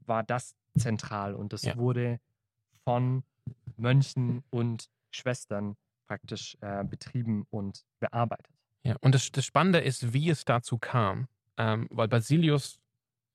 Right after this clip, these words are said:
Speaker 2: war, wie, wie ich gesagt habe, ne, du hast gesagt, ähm,
Speaker 1: Mhm.
Speaker 2: seine Schwester hat diese,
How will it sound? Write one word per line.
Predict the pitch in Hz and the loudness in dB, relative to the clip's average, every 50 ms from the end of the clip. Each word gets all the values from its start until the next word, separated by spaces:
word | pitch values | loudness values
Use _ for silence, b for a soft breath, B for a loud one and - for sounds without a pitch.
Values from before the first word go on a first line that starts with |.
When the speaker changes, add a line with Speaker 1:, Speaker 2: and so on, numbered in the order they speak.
| _ _ - | _ _ -4
Speaker 2:
war, | 120 110 110 113 117 131 143 - - - 127 | -2 2 4 6 6 6 4 4 2 4 4
wie, | 131 143 - 131 | 4 4 4 4
wie | 123 147 | 4 4
ich | 147 - | 4 2
gesagt | - 120 131 135 - - | 2 2 2 2 0 0
habe, | 117 98 | -4 0
ne, | 101 107 110 117 | 2 2 2 2
du | 110 120 123 | 2 2 2
hast | 123 - | 2 2
gesagt, | - 123 117 123 123 - - - - - | 0 2 4 4 2 2 -2 -18 -14 -6
ähm, | - 117 117 117 | -2 0 0 2
Speaker 1:
Mhm. | 113 | 4
Speaker 2:
seine | 113 117 113 113 | 6 6 6 4
Schwester | 117 - - - 139 135 - - 120 | 2 -2 -2 -2 -2 -2 -2 -4 -4
hat | 127 120 - | -4 -2 0
diese, | 123 117 113 - 117 110 113 | -2 -2 2 2 2 2 2